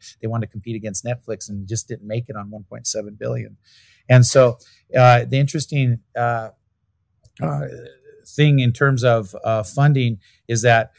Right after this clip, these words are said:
we need to stop people and come back and say, You know what? I know that you think if you got five hundred thousand dollars or a million dollars right now, everything would be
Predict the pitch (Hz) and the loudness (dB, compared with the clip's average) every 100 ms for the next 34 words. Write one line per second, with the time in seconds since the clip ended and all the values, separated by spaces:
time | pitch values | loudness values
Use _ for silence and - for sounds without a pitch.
0 | _ _ - 127 131 117 120 143 131 - | _ _ 0 4 4 2 0 2 2 2
1 | 139 - 139 139 - 117 113 110 - 123 | -6 -2 -2 -2 -4 -6 -6 -8 -6 -2
2 | 120 123 120 127 113 120 143 143 135 147 | 0 -2 -6 -4 -4 -2 -2 0 0 -2
3 | _ _ _ _ _ _ _ - 123 120 | _ _ _ _ _ _ _ 0 2 4
4 | 123 135 156 139 131 123 120 - 127 127 | 4 2 2 0 -2 -4 -8 -6 -8 -6
5 | 127 - 113 117 117 - - 113 107 127 | -10 -8 -4 -2 -2 -6 -6 -4 0 0
6 | 123 117 113 117 110 104 107 120 113 104 | 0 -2 -4 -4 -6 -6 -4 -6 -6 -6
7 | 101 110 110 104 107 113 120 - 117 117 | -6 -8 -8 -6 -6 -6 -8 -8 -8 -10
8 | - 107 107 104 113 113 104 104 98 | -8 -10 -10 -10 -10 -8 -12 -14 -14